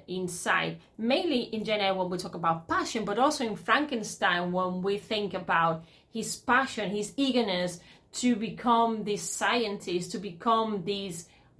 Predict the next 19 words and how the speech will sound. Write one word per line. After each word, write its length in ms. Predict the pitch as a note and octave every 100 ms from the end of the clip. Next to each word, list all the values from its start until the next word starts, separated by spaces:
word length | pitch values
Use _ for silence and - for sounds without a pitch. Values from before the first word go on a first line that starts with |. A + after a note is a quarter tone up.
| F3+
God 460 | E3 G#3+ G3+ G#3 G#3 -
man 720 | F3+ F3+ G#3 G3+ F#3+ G3 E3+ - _
character 720 | - G3 G#3 G#3 - F3+ E3 E3 - _
that 300 | F#3 F3 G3+
is 200 | G#3 G3+
capable 480 | - G#3 A3 A3 F#3
of 260 | F3+ F3 -
creating 580 | G3 F3 F3 F3+ E3 E3
life. 440 | F#3 D#3 - - _ _ _ _ _ _ -
And 280 | - A3+ G#3+
what 200 | G#3 G#3
that 220 | A#3+ A#3
brings 300 | G3 B3 B3+
him, 340 | - D3 - - _ _
yes, 320 | D#3+ F3 G#3 A#2 F3
all 140 | F#3
the 80 | F3+
psychological 720 | E3+ G3+ F#3+ G3+ A3+ C4+ C4+
distress, 720 | F#3+ F3 - - E3+ E3 -